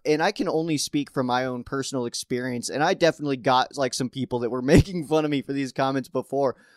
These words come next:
but that season was exhausting, and it took, like, it took a lot out of me as a person covering it,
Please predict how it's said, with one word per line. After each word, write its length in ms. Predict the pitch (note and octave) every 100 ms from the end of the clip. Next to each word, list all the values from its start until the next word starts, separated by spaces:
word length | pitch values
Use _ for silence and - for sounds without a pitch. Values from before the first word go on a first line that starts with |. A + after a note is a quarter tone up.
| _
but 140 | - D3
that 220 | F#3 G#3
season 340 | - A3 G#3
was 180 | F#3+ D#3+
exhausting, 800 | C#3 A#2 B2+ C3+ C#3 - A#2+ G#2+
and 220 | C#3 C#3+
it 120 | C#3
took, 280 | - F#3 F#3
like, 260 | F3 C#3+ - _ _ -
it 120 | F3
took 160 | C4 B3
a 60 |
lot 240 | G#3 G#3 E3
out 200 | E3+ E3
of 100 | B2+
me 280 | D3 F3+
as 180 | D3 C#3+
a 60 | C3+
person 320 | D#3 C#3+ A#2
covering 540 | - D3+ D#3+ D3 B2+
it, 180 | A#2+ A#2